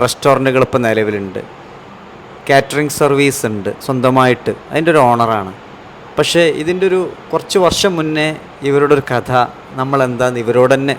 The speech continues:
ചോദിക്കണം. ഇപ്പോൾ ഒരുപാട് കുടുംബങ്ങൾക്ക് ഇവരുടെ കീഴിൽ ഒരുപാട് ആളുകൾ ജോലി ചെയ്യുന്നുണ്ട്. പക്ഷെ നിങ്ങൾ മനസ്സിലാക്കണം, മലപ്പുറത്തു നിന്നും ഒരു വലിയ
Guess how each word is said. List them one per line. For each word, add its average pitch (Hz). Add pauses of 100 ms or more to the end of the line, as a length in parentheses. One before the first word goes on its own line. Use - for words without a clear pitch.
(120)
ചോദിക്കണം. 113 (880)
ഇപ്പോൾ 180
ഒരുപാട് 220 (100)
കുടുംബങ്ങൾക്ക് 180 (720)
ഇവരുടെ 208
കീഴിൽ 180
ഒരുപാട് 175 (100)
ആളുകൾ 156 (100)
ജോലി 135
ചെയ്യുന്നുണ്ട്. 107 (800)
പക്ഷെ -
നിങ്ങൾ 139 (100)
മനസ്സിലാക്കണം, 123 (800)
മലപ്പുറത്തു 165
നിന്നും 131 (200)
ഒരു 127 (340)
വലിയ 160